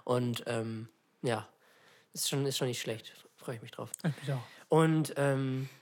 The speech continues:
Speaker 1: ja, wie gesagt, ich treib viel Sport und, äh, mm, sonst eigentlich schon. Also das ist, das ist so, wie ich's beantworten würde. Also ich achte
Speaker 2: Mhm.
Speaker 1: drauf, dass es mir gut geht, weil ich glaube, dann bin ich erst in der Lage, drauf zu achten, dass es den anderen gut geht.
Speaker 2: Ja, okay.
Speaker 1: Genau. Sehr schön. Ja, würde ich sagen,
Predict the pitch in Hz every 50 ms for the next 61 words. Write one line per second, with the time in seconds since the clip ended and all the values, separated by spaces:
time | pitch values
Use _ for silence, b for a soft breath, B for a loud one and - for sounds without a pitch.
0 | b _ - 156 143 147 156 143 127 113 - - 160 156 - - 156 - - 165
1 | 165 165 160 160 - - - - - 139 135 131 131 131 127 - - 135 135 135
2 | 127 120 120 127 135 _ _ _ _ _ _ _ _ _ _ _ _ _ _ -
3 | - 139 127 123 120 123 131 - _ _ _ _ _ - - 120 107 110 - -
4 | 123 120 117 110 - - 117 117 131 160 156 180 180 190 190 - 202 185 196 214
5 | 190 214 208 202 214 - 214 202 185 196 175 - - 135 147 160 139 139 135 135
6 | 123 123 123 120 131 143 - 165 190 180 226 202 170 160 175 175 170 - 165 143
7 | 151 131 - 185 214 240 220 226 214 - 208 202 202 196 - B B B B B
8 | B B 160 151 160 151 - 175 160 147 151 143 185 175 175 180 160 160 160 156
9 | - 151 139 - 147 143 135 135 143 147 143 143 139 131 127 - - - 135 127
10 | 127 - - 123 117 - - 113 - - 127 113 107 98 101 101 95 - - -
11 | 92 - 196 196 165 139 139 135 - 143 135 131 120 - - - - 120 107 92
12 | 90 - _ _ _ _ _ _ _ _ _ _ _ - - - 139 123 - -
13 | 101 - _ _ _ _ _ _ _ _ - _ _ _ _ _ _ _ _ -
14 | _ _ - 131 117 120 117 113 113 135 139 151 120 110 110 139